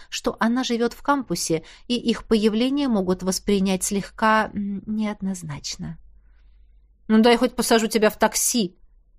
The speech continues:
предложил он. Донна улыбнулась. "Я хотела прогуляться по городу. Можешь присоединиться, если хочешь".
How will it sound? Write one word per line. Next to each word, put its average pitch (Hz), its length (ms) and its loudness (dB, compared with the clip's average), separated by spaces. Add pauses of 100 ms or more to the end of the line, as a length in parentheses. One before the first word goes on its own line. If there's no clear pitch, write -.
(220)
предложил 185 600 0
он. 160 280 -4 (760)
Донна 294 400 0
улыбнулась. 185 800 0 (880)
"Я 285 180 4
хотела 277 440 2
прогуляться 247 580 2
по 233 180 0
городу. 185 560 2 (840)
Можешь 285 260 -4
присоединиться, 180 720 0
если 156 260 -6
хочешь". - 560 -10